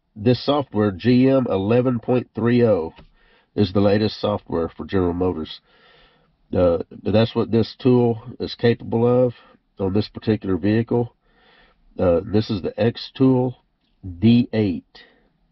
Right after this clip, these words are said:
Uh, I'll put a description if you're interested in getting one of these,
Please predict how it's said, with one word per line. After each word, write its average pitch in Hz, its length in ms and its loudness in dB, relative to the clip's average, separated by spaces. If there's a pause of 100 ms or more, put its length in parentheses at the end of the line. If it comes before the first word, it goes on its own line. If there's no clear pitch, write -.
(300)
Uh, 92 200 0
I'll 101 180 0
put 117 160 0
a 107 40 -2
description 101 560 -4
if 95 140 -4
you're 98 120 0
interested 98 420 -4
in 90 100 -10
getting 98 220 -2
one 104 120 2
of 104 60 2
these, 104 360 -2